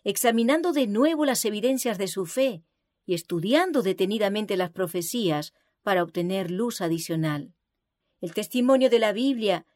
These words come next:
en apoyo de su posición parecía claro y concluyente. Señales que no podían ser malinterpretadas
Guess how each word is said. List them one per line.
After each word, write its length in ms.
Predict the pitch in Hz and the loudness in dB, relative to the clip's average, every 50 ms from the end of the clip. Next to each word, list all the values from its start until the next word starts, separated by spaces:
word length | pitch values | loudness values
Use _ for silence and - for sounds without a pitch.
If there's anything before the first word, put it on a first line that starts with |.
| _ _ - | _ _ -6
en 160 | 226 220 214 | -4 -2 -2
apoyo 420 | 214 196 - - 240 254 240 240 233 | -2 -4 -2 0 0 2 2 2 2
de 100 | 208 196 | 0 -2
su 180 | - 202 175 | -4 -6 -6
posición 600 | 170 190 175 - 190 170 - - 233 254 277 277 | -6 -6 -6 -6 -6 -6 -2 0 0 2 2 0
parecía 480 | - 240 208 185 165 - 190 180 165 165 | 0 0 -2 -2 -2 -4 -4 -4 -4 -4
claro 300 | - 208 220 220 196 190 | -6 -4 -4 -4 -4 -4
y 60 | 196 | -4
concluyente. 840 | - 190 180 160 165 175 180 170 165 170 156 151 143 - 160 160 - _ _ _ _ _ _ _ _ _ _ _ _ _ | -4 -4 -6 -6 -4 -4 -4 -2 0 0 -2 -2 -4 -6 -10 -10 -12 _ _ _ _ _ _ _ _ _ _ _ _ _
Señales 680 | - - - 180 170 165 165 175 208 254 277 302 269 - | -14 -8 -4 -2 -2 0 0 0 0 0 0 -2 -4 -4
que 120 | - 247 | -4 -2
no 180 | 226 262 262 262 | 0 0 -2 0
podían 540 | - 254 247 185 254 269 262 240 214 208 196 | 0 0 2 2 2 0 0 0 -2 -4 -4
ser 240 | - - 254 240 | -2 -2 -2 0
malinterpretadas 1300 | 220 220 202 185 190 185 170 - 190 180 175 - 180 170 170 - 214 226 240 233 190 151 143 - - | 0 -2 -2 -2 -2 -4 -4 -4 -4 -4 -2 -2 -2 -2 -2 -2 -2 -2 -2 -2 -2 -4 -4 -8 -12